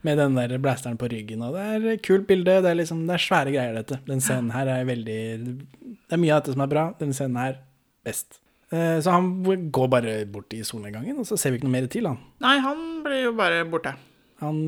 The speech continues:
Speaker 1: roper vel noe sånt, «Jeg håper dere har f-», eller han sier vel, «Jeg håper dere har fått, eh, det dere trenger.»
Speaker 2: Ja, og så har han jo på en måte forklart dem at hvis de bare jogger ned den veien der, så kommer dere til E seks.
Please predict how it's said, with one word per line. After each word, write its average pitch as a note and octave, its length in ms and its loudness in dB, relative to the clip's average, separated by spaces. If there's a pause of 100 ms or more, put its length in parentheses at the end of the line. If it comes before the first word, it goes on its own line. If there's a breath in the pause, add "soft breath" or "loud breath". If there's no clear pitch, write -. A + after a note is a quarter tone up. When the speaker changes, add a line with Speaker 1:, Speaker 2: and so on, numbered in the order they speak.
(120)
Speaker 1:
roper C3+ 240 2
vel C3 100 2
noe C3+ 80 0
sånt, C3 160 -2
«Jeg D3 140 2
håper C3 240 2
dere D3+ 160 4
har - 20 2
f-», D3+ 160 -4
eller D3 160 2
han D3+ 140 2
sier C#3 160 0
vel, C#3 100 -2
«Jeg D3+ 140 4
håper C#3+ 180 0
dere C#3 120 2
har C3+ 40 -2
fått, C3+ 300 -8
eh, C3 100 -2
det B2+ 140 0
dere B2+ 140 -2
trenger.» B2 360 -8 (400 loud breath)
Speaker 2:
Ja, A#3 200 4 (280)
og G#3+ 140 0
så A#3 100 4
har F#3+ 160 4
han F#3 160 2
jo A#3 140 2 (100)
på A#3 80 0
en A3 80 2
måte G3 300 0 (340)
forklart - 400 -2
dem E3+ 100 -4
at E3 140 -6
hvis D#3+ 160 -8
de D#3+ 80 -6
bare D3+ 540 -2
jogger D3+ 260 -4
ned D3 240 -6
den D3 160 -4
veien C#3+ 220 -6
der, D#3 160 -2
så D3+ 100 -4
kommer C#3 220 -6
dere C#3 100 -8
til D#3 160 -4
E B2 80 -6
seks. - 320 -10